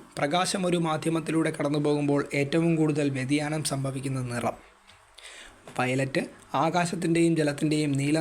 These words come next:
നിറത്തിന് കാരണം വിസരണം. ഏറ്റവും വിസരണ നിരക്ക് കൂടുതലുള്ള നിറം ഏതാണ്? വയലറ്റാണ്. ഏറ്റവും വിസരണ നിരക്ക്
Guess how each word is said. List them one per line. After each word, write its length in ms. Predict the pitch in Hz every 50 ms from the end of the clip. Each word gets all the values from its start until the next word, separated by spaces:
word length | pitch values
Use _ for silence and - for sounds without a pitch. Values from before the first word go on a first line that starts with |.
| 160 151
നിറത്തിന് 340 | 139 135 - - 139 139 131 -
കാരണം 340 | 127 123 120 123 120 - - - - - - - - - - - - - - - - - - - - - - - 131 123
വിസരണം. 480 | 123 - - 135 127 131 131 147 269 - - - - - - - 156
ഏറ്റവും 260 | 156 185 180 180 180 170 165
വിസരണ 300 | 165 - 175 170 175 185 175
നിരക്ക് 240 | 170 170 165 165 165 160 -
കൂടുതലുള്ള 400 | 160 160 160 165 170 165 165 160 156
നിറം 180 | 151 151 151 147
ഏതാണ്? 260 | 139 135 131 127 127 127 - - - - - - - - - - - - - - - - 131 127
വയലറ്റാണ്. 560 | 120 120 131 139 143 139 - 143 135 147 233 - - - - 143
ഏറ്റവും 280 | 147 147 165 165 165 156 151
വിസരണ 340 | 151 151 - 175 160 160 165 160 160
നിരക്ക് 220 | 160 160 156 151